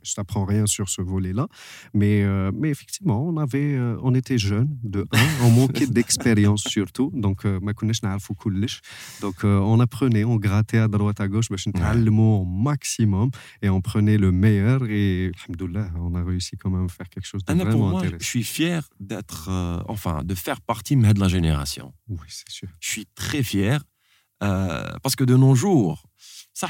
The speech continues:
Speaker 2: donc, euh, donc, c'est, c'est, c'est la génération digitale, c'est la, c'est, c'est la génération Internet, mais حنا, je pense que حنا, la génération T V radio.
Speaker 1: Exact.
Speaker 2: Femme, l'original.
Speaker 1: Voilà,
Speaker 2: Femme.
Speaker 1: exact.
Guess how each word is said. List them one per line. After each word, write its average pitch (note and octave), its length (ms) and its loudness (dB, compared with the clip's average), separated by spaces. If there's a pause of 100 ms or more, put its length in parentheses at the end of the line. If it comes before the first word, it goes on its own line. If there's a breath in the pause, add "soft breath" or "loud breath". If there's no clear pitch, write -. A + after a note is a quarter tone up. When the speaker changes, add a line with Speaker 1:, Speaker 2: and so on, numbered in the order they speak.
Speaker 2:
donc, C3 140 -6
euh, A2+ 280 -2 (420)
donc, A2+ 120 -8 (160)
c'est, A2 240 -4
c'est, - 200 -12
c'est G2 180 -6
la G#2+ 120 2
génération G#2+ 460 2 (160)
digitale, G#2+ 680 0
c'est F2+ 140 -8
la, E2 420 -4
c'est, - 180 -12
c'est E2 160 -8
la G2 140 -2
génération G2+ 480 -2 (140)
Internet, A2+ 420 -4
mais A2+ 120 -8
حنا, G#3 180 -6 (260)
je - 100 -14
pense G#3 180 -10
que C3+ 80 -8
حنا, D#3+ 160 -4 (160)
la - 20 -2 (100)
génération A#2+ 520 -4 (240)
T E3+ 200 2
V - 20 0 (200)
radio. F2 260 -4 (380)
Speaker 1:
Exact. F2 280 -12 (160)
Speaker 2:
Femme, G2 240 -2 (320)
l'original. F#2+ 840 2 (160)
Speaker 1:
Voilà, E2+ 340 -8
Speaker 2:
Femme. G#2 340 2
Speaker 1:
exact. F2+ 260 -8